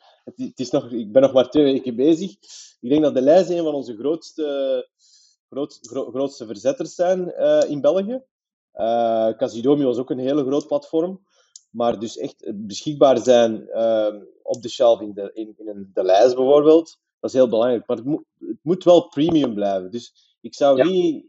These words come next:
Speaker 1: allee, naar een Lidl of, of, of een Aldi,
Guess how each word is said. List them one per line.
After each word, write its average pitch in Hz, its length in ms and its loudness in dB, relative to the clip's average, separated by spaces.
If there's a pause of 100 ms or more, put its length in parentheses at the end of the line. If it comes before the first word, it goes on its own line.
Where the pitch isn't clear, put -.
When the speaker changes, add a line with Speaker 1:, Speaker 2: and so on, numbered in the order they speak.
Speaker 1:
allee, 123 360 -8
naar 127 200 -2
een 117 140 -6
Lidl 165 540 2
of, - 280 -6
of, - 220 -8
of 123 240 -10
een 117 300 -6
Aldi, 156 460 2